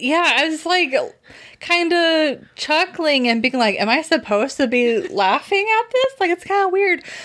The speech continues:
So I think I'm going to give the realism a, a five point five. Uh, 'cause it's like the, the killer's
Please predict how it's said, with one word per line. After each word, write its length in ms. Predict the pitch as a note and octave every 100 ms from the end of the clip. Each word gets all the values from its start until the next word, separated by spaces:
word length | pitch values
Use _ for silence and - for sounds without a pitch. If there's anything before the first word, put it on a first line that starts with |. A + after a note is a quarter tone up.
| - -
So 180 | - E4
I 160 | C#4
think 320 | C#4+ F4+ F#4 F4+
I'm 100 | D#4+
going 200 | D#4+ D#4
to 140 | C4
give 540 | B3+ C4+ B3 G#3+ - -
the 180 | G#3 A#3+
realism 640 | A3 G#3 G#3+ G#3 A3 A3
a, 200 | F#3+ F#3
a 80 | -
five 380 | - F#3 F#3+ F#3+
point 280 | - F3 -
five. 640 | - D#3 D3+ D3+ E3 - - - - - - -
Uh, 200 | D3 - - C#3+ C3+ G#3+
'cause 200 | C4+ B3+
it's 160 | A#3+ C4
like 140 | C4
the, 260 | B3+ B3 A3+
the 80 | A3
killer's 800 | A3 D#4 E4 D#4+ D#4+ D4 -